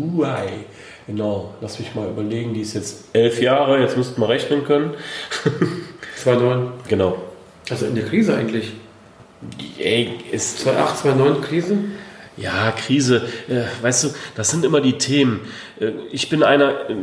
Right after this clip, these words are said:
Speaker 1: Leute, ich guck überhaupt kein, kein Fernsehen, keine Nachrichten, ich guck Dokus, ja, ich guck Seminare, Online-Kurse, et cetera, et cetera.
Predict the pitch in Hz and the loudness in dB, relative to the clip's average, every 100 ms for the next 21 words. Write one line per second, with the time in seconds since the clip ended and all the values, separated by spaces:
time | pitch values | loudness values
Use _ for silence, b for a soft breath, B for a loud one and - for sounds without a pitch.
0 | 107 131 143 143 131 127 120 - 147 107 | -2 2 2 4 0 0 -4 -6 -4 0
1 | 123 123 127 - 117 104 101 - - - | 2 2 0 -2 -2 -2 -4 -8 -14 -6
2 | 123 135 127 - 104 95 85 80 - - | 0 0 0 0 -2 -2 -6 -10 -14 -2
3 | 117 113 117 131 123 127 120 - - - | 2 4 4 0 -2 -4 -6 -4 -6 -4
4 | 135 135 - 117 156 156 156 160 - 117 | -6 -6 -4 0 0 2 0 0 -2 0
5 | 120 - - - 123 - 117 113 110 117 | 0 0 -4 -6 -6 -2 0 0 0 2
6 | 147 147 147 135 123 139 135 131 131 131 | 2 4 4 4 2 2 2 2 0 0
7 | 131 127 101 - 131 127 110 110 - 120 | 0 0 -2 -2 -4 -4 -6 -6 -4 -4
8 | 117 110 113 | 0 0 0